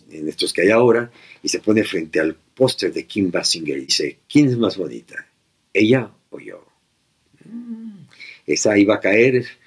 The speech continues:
en el fondo de la farándula,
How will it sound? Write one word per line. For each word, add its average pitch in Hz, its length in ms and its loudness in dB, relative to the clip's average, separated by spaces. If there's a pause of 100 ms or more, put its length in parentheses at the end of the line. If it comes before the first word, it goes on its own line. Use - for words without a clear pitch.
(380)
en 76 200 -10
el 71 140 -12
fondo 120 1080 4 (200)
de 73 100 -4
la 67 120 -6
farándula, 73 880 -10